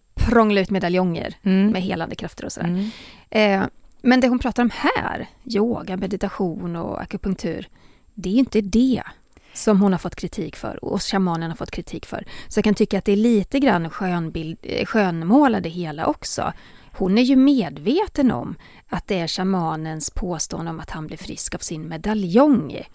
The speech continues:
Speaker 2: Ja, det är ju ingen som har ifrågasatt varför eventuellt Märta Louise yogar, till exempel,
Speaker 1: Nej.
Speaker 2: eller någon annan gör det, utan det här handlar ju specifikt om de här medaljongerna och liksom, han menade att det fanns en kraft i dem som gjorde honom frisk, eller tillfrisknade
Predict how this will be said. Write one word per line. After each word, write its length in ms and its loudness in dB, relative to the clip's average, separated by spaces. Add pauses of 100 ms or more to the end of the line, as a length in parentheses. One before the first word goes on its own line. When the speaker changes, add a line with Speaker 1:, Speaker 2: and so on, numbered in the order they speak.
(140)
Speaker 2:
Ja, 140 2
det 100 -2
är 40 0
ju 80 2
ingen 240 0
som 160 0
har 80 6
ifrågasatt 640 -2
varför 720 -4
eventuellt 520 -6
Märta 220 -4
Louise 500 -6
yogar, 580 -2
till 120 -2
exempel, 360 2
Speaker 1:
Nej. 160 6
Speaker 2:
eller 160 4
någon 220 0
annan 280 -2
gör 180 -2
det, 120 -4
utan 280 -4
det 60 -2
här 80 -2
handlar 240 0
ju 60 -4
specifikt 640 -6
om 200 0
de 140 2
här 220 0 (520)
medaljongerna 800 -4 (240)
och 260 -12
liksom, 460 -10
han 200 -2
menade 260 -6
att 80 -8
det 60 -8
fanns 200 -6
en 80 -4
kraft 360 -8
i 40 -4
dem 200 -6
som 240 -8 (400)
gjorde 260 0
honom 340 4
frisk, 440 -4
eller 180 -2
tillfrisknade 800 -4